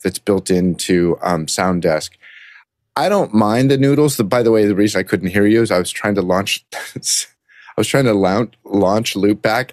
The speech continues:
and Zoom went bonkers when I did that. Um, I'm, but I am really enjoying the whole Sound Desk environment and being able to decide, you know, if, if I, if I press play on this video,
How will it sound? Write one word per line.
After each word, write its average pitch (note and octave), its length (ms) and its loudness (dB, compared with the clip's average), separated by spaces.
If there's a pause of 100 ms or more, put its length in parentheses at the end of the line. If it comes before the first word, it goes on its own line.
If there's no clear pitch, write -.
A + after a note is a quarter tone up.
(120)
and F#2+ 260 -2 (280)
Zoom B2+ 400 0
went A#2 260 0 (240)
bonkers G#2+ 560 -2
when G2+ 140 -4
I F#2+ 100 -2
did G2 280 -2
that. D#2 260 0 (420)
Um, A#2 460 0 (1000)
I'm, C#3+ 300 0 (160)
but B2+ 100 2
I B2+ 120 4
am C3 260 4
really A#2+ 300 4
enjoying G2 480 0
the F#2+ 80 0
whole F#2 440 0 (180)
Sound F2+ 360 -4
Desk - 420 -2 (280)
environment F2 640 -2
and F2+ 120 -10
being G2 220 0
able F#2 240 -2
to E2 140 -14
decide, F#2 800 0 (100)
you G2+ 140 -2
know, E2+ 360 -2
if, - 240 -12
if F#2 120 -6
I, G2 180 2 (140)
if G#2 120 -4
I A2+ 120 2
press A2+ 260 -2
play A2+ 400 2
on F#2+ 140 0
this F#2 180 -2
video, F2+ 680 2